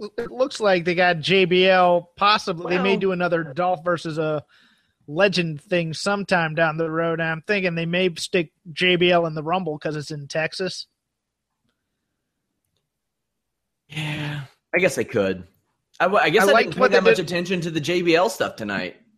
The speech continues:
Speaker 1: Well, the J B L part where he gets up and he, and he's about to get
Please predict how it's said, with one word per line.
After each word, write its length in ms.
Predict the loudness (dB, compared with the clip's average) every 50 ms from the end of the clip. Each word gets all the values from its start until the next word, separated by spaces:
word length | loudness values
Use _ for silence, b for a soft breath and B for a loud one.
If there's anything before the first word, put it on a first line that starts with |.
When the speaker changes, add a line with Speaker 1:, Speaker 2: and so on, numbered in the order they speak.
| _ _ _ _ _ _ 0
Speaker 1:
Well, 140 | 0 2 2
the 80 | 2
J 180 | 2 0 0 0
B 160 | 2 2 4
L 160 | 4 4 2
part 440 | 0 -2 0 2 2 2 2 0 -2
where 140 | -2 -2 0
he 80 | -2
gets 300 | 0 0 0 0 0 0
up 160 | 0 0 0 0
and 80 | -2
he, 240 | -2 -2 -4 -4 -4
and 120 | -4 -4
he's 200 | -4 -4 -4 -4
about 320 | -2 2 2 2 2 2 0
to 180 | -2 -2 -2
get 300 | -2 0 -2 -2 -2 -4